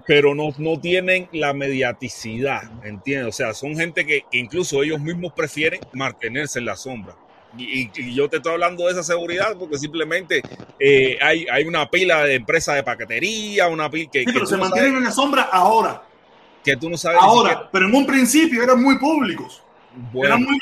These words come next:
Speaker 2: luchadores.
Speaker 1: exactamente. O sea, la mediaticidad de la pers-, de, de esa gente, ellos, ellos mismos dijeron, "Bueno, ¿para qué vamos a estar en, en los medios? Si lo
Speaker 2: Ya no
Speaker 1: nosotros"
Speaker 2: necesitamos estar en los medios. Pero
Speaker 1: Ya.
Speaker 2: en un momento sí estuvieron.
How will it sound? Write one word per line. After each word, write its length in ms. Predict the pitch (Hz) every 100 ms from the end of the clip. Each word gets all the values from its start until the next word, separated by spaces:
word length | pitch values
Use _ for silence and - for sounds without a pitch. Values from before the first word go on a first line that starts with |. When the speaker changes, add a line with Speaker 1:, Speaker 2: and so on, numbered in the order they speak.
| -
Speaker 2:
luchadores. 540 | 220 185 247 262 -
Speaker 1:
exactamente. 840 | 139 - 156 208 180 208 220 135 98 _ 135
O 80 | 131
sea, 220 | 143 160
la 160 | 135 131
mediaticidad 960 | 135 139 131 131 123 135 151 196 175 - -
de 260 | 143 143
la 200 | 143 135
pers-, 280 | 135 127 - 131
de, 260 | 143 117
de 140 | 120 143
esa 200 | 185 170
gente, 220 | 185 156 180
ellos, 160 | 208 196
ellos 180 | 226 226
mismos 280 | 233 214 190
dijeron, 240 | 160 143
"Bueno, 160 | 165 127
¿para 100 | 131
qué 60 |
vamos 160 | 185 190
a 40 |
estar 300 | 175 185 180 165 143
en, 260 | 135 127 117
en 140 | 127 131
los 140 | 123
medios? 420 | 123 110 98 98
Si 80 | 117
lo 160 | 120 123
Speaker 2:
Ya 100 | 247
no 120 | 294
Speaker 1:
nosotros" 160 | 285 247
Speaker 2:
necesitamos 580 | 226 214 277 311 247
estar 200 | 214 233
en 60 | 233
los 100 | 185
medios. 300 | 165 139 120 104 _ _ _ _
Pero 140 | 190 -
Speaker 1:
Ya. 40 |
Speaker 2:
en 40 | 208
un 100 | 285
momento 440 | 269 302 302 247
sí 80 | 262
estuvieron. 500 | 240 226 208 151